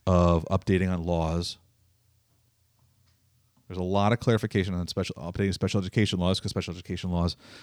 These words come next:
changed and they have to update, update, update as well. And, uh, C T E. And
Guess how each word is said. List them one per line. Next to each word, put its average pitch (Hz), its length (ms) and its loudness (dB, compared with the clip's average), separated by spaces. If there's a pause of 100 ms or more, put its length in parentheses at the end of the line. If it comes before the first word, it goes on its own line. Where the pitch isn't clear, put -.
(140)
changed 95 460 -4
and 92 100 -6
they 92 140 -6
have 92 160 -6
to 85 220 0 (420)
update, 95 380 0
update, 92 320 0
update 87 280 -4
as 82 100 0
well. 87 320 -4 (1600)
And, 98 520 4 (640)
uh, 92 280 -2
C 107 260 -6
T - 180 -4
E. 135 180 -10 (1080)
And 95 320 -2